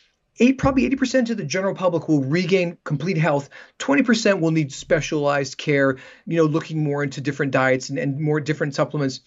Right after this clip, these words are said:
But this is the easiest fix. This is what's bankrupting the Western world.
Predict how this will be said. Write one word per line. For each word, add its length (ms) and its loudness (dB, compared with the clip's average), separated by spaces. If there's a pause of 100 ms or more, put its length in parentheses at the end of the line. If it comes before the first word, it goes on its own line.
(240)
But 300 2 (400)
this 340 2
is 160 -4
the 160 -14
easiest 540 0
fix. 320 -2
This 240 -4
is 100 -4
what's 200 -2
bankrupting 800 -2 (260)
the 140 -2
Western 420 0
world. 380 2